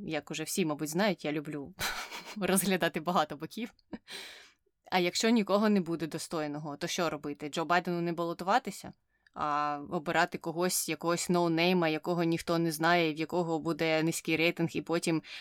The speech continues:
вилізе якийсь, е, Марко Рубіо чи ще, не дай Боже, Десантіс і переможе на виборах? Ну, знаєш, в такому випадку я тоді вже погоджуюся з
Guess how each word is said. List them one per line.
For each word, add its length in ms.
вилізе 460
якийсь, 580
е, 320
Марко 520
Рубіо 640
чи 320
ще, 400
не 260
дай 160
Боже, 640
Десантіс 680
і 340
переможе 420
на 100
виборах? 580
Ну, 180
знаєш, 380
в 80
такому 340
випадку 800
я 600
тоді 460
вже 240
погоджуюся 1000
з 400